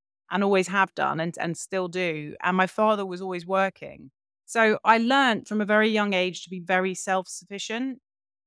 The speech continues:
I'm, I'm a very confident person, but I've never relied on anyone. And I look back, even at the age of five or six, and I was kind of forging my own way, trying to work out who I was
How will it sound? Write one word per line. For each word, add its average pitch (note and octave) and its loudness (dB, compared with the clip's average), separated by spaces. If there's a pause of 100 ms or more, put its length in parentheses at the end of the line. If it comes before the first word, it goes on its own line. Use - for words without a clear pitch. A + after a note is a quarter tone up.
(200)
I'm, G#3 2
I'm G3+ 2
a F#3+ 0
very B3 4
confident A3+ -2
person, D#3+ -4
but F#3 -2
I've F#3+ 0
never G#3 0
relied F#3+ 2
on F3 -2
anyone. D3+ -6 (200)
And F3+ 0
I F#3 4
look G#3+ 0
back, F#3 2
even A3 -2
at F3 -6
the F#3 -8
age F3+ -6
of F#3 -12
five F3 0
or E3+ -6
six, - -8 (400)
and F3 0
I F3 2
was F3 -2
kind A#3 -2
of A3 -4
forging F3+ -4
my E3 2
own D#3+ -4
way, E3 0
trying F#3+ -2
to G#3 0
work F3+ 0
out F3 0
who F#3 -4
I E3+ -2
was E3+ -6